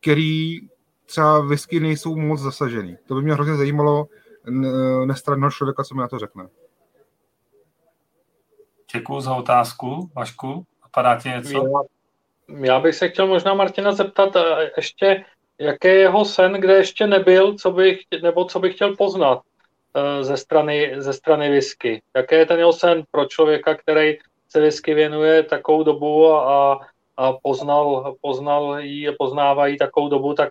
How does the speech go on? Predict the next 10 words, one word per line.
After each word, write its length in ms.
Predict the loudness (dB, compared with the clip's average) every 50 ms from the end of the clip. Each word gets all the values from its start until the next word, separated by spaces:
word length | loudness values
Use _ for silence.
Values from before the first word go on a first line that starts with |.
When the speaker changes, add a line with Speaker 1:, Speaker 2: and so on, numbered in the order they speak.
| _ -4
Speaker 3:
co 220 | 2 4 4 4
ještě, 500 | 4 2 0 0 2 4 4 4 4 0 _ _ _ _ _ _ _
co 160 | 2 4 4
ještě, 340 | 4 4 2 -4 _ 4 4
eh, 800 | 6 6 4 2 -2 -6 -10 -12 -12 -12 -12 -10 -10 -12 -12 -14 _ _ _
by 120 | -14 -12 -12
chtěl 600 | -10 -6 -4 -2 -2 -2 -2 -2 -2 -4 -6 -6 -6
vidět 460 | -10 -8 -2 0 2 2 2 0 -2
nebo 280 | -6 -4 -4 -2 0
poznat, 440 | 0 0 0 0 -2 0 0 0 0